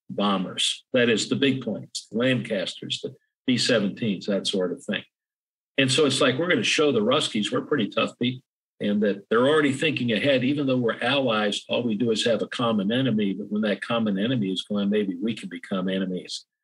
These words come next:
Uh, and so we can show them some of our muscle. Uh, and Stalin says, "Yes, that's good for us. If you break up that rail network, uh, if you take out a city of manuf-,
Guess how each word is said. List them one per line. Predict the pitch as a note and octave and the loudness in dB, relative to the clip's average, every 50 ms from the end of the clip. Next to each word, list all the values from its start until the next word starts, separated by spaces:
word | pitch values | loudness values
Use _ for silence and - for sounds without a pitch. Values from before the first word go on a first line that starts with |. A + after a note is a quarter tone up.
| _ _ _ _ | _ _ _ _
Uh, | - F#2+ F#2+ | -6 -4 -4
and | - - G#2+ G#2 G2 | -2 -2 0 0 0
so | F#2+ - - A2 G#2 | 2 2 2 2 4
we | G2+ B2 D3 | 2 2 2
can | - - - | 0 0 0
show | G#2 - - A#2+ A#2 | 0 2 2 4 2
them | A2 G#2 | 4 2
some | - - B2 A#2 | 0 0 0 0
of | G#2+ F#2+ G#2+ | 0 0 2
our | G#2+ B2 C#3 | 2 2 2
muscle. | C3 A2 G#2 G#2 - - A2+ G#2 G2+ - _ _ _ _ _ _ _ _ - | 2 2 0 0 0 0 0 -2 -2 -6 _ _ _ _ _ _ _ _ -2
Uh, | A2 | 0
and | G#2 G#2 G#2 G#2 - A2+ A2 G#2+ G#2 G#2 G#2 - - _ _ _ _ _ | 2 2 2 0 0 0 2 2 2 2 0 -2 -8 _ _ _ _ _
Stalin | - - - A#2+ B2+ C#3+ C#3+ B2+ | -8 -2 2 2 4 4 4 4
says, | C3 - A#2 G#2 - | 2 2 2 2 4
"Yes, | C#3+ C#3+ C3 B2 - | 4 4 4 4 2
that's | B2+ A2+ G#2 - | 2 0 0 0
good | - C#3+ C3+ C3 | 0 0 -2 0
for | B2+ A#2+ A#2+ C3 | 0 0 2 2
us. | C3 A#2+ A2 - - | 2 2 0 -2 -4
If | - - - | -6 -2 -2
you | B2+ A#2 | -2 -2
break | G#2+ - - A2+ B2 C#3 C#3+ - | -2 0 2 2 2 2 2 2
up | - B2+ C3 - | 0 -2 0 0
that | - - F#2 - - | 0 0 0 0 0
rail | - B2 C3+ C#3+ C#3 | 2 2 4 2 2
network, | C3 A#2+ A2+ A2 - - A2 G#2 G#2 G#2 - - _ _ _ _ _ _ _ - | 2 0 0 -2 -2 -2 0 0 0 -2 -4 -12 _ _ _ _ _ _ _ -6
uh, | G#2 G2+ G#2 G2 | -2 0 0 2
if | - A2 G#2+ G#2+ - | 2 2 2 2 0
you | A#2 A2 G#2 G2 - - - | 0 0 0 0 -2 -4 -2
take | - C3+ C3 C3 | 0 0 2 2
out | C3+ B2 A2 | 2 2 2
a | G#2+ | 2
city | G2+ - - B2+ B2 A#2+ | 0 0 0 0 2 2
of | G#2+ G2 | 0 2
manuf-, | G#2+ G#2+ G#2+ G#2+ G2 G2 | 2 2 2 0 0 -2